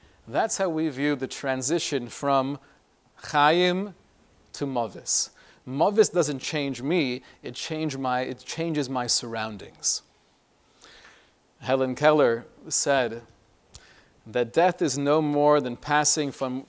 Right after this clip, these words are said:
from one room into the other. But there's a difference for me, you know, because in that other room,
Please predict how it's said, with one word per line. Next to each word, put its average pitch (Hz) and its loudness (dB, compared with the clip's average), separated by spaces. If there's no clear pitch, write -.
from 131 -2
one 147 0
room 160 4
into 156 -6
the 127 -2
other. 127 0
But 120 -4
there's 143 4
a 151 2
difference 196 6
for - -2
me, 151 2
you 139 0
know, 110 -6
because 123 -4
in 123 -6
that 156 4
other 143 2
room, 131 0